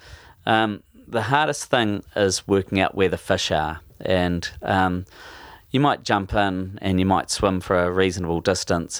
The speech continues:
and you might not find anywhere particularly fishy. Uh, but you'll come ac-, uh, across a spot that's, you know, got a few fish. Um, you might see,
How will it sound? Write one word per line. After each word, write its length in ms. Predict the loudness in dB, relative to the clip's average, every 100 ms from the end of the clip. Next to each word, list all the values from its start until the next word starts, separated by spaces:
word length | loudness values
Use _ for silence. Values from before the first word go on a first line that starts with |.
| -8
and 180 | -2 0
you 60 | 2
might 320 | 2 0 -2
not 260 | -4 -4 -2
find 420 | 0 2 0 -8 _ _
anywhere 460 | 0 2 4 2
particularly 680 | 0 -6 -8 -2 0 2 0
fishy. 540 | -2 -2 0 -2 -4 -8 -18 -20 -20 -20 -12 -2
Uh, 280 | 2 2
but 160 | 0 0
you'll 100 | -2
come 240 | 0 -2
ac-, 220 | -2 -8 -4
uh, 140 | -2
across 480 | -2 -8 -2 0 0
a 20 |
spot 480 | -6 0 2 2 0
that's, 500 | 0 0 -2 -6 -2
you 60 | 0
know, 140 | 0
got 180 | 2 0
a 60 |
few 260 | 0 -2 -2
fish. 560 | 0 0 0 -4 -8 -4
Um, 340 | -2 0 -2
you 100 | -2
might 260 | 0 0 -2
see, 380 | 0 2 2